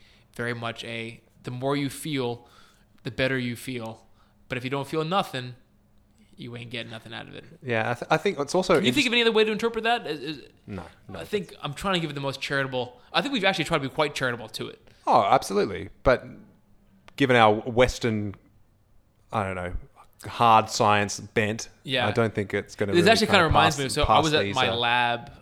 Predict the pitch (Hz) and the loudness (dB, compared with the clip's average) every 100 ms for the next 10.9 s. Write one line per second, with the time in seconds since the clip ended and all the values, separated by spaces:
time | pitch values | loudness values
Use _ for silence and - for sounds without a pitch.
0 | - _ _ 131 117 113 - - 117 123 | -20 _ _ -10 -10 -10 -14 -16 -12 -10
1 | 131 117 - - _ _ _ _ - - | -8 -10 -18 -20 _ _ _ _ -20 -20
2 | _ _ _ _ 135 131 - 208 156 120 | _ _ _ _ -10 -6 -6 -6 -4 -4
3 | 117 139 156 147 156 143 123 127 123 120 | -4 -6 -8 -12 -10 -10 -10 -8 -6 -4
4 | 120 127 127 - 131 120 120 - _ _ | -2 -2 -2 -6 -4 -4 -8 -14 _ _
5 | _ _ _ _ - 123 117 - 117 131 | _ _ _ _ -10 -8 -6 -6 -4 -4
6 | - _ _ _ - - 156 - 196 143 | -8 _ _ _ -14 -6 -4 -4 -2 0
7 | 127 123 123 151 139 135 123 117 117 117 | 0 -2 -6 -6 -6 -6 -8 -8 -8 -8
8 | 117 117 127 - 147 151 135 110 110 113 | -8 -8 -10 -12 -10 -8 -8 -10 -10 -10
9 | - 165 120 120 - 120 113 113 117 117 | -10 -8 -8 -8 -8 -10 -12 -12 -12 -10
10 | 117 117 - 127 127 127 120 113 | -8 -10 -12 -10 -8 -8 -8 -10